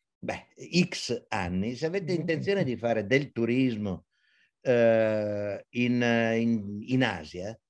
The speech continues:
Speaker 2: Mm.
Speaker 1: vi sconsiglierei caldamente, poi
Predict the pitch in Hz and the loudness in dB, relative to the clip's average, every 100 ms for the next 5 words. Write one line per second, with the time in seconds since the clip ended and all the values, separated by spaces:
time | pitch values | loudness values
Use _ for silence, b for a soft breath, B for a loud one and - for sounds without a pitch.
0 | _ 160 147 175 170 - - 214 220 185 | _ -12 -6 -4 -4 -8 -4 0 0 0
1 | 170 113 87 92 113 107 80 - - 165 | -2 -2 -4 -4 -2 -2 -6 -12 -6 0
2 | 180 151 123 117 104 98 87 87 127 143 | 2 2 2 2 2 0 -2 0 -2 -2
3 | _ _ _ - 139 104 - | _ _ _ 2 2 2 -4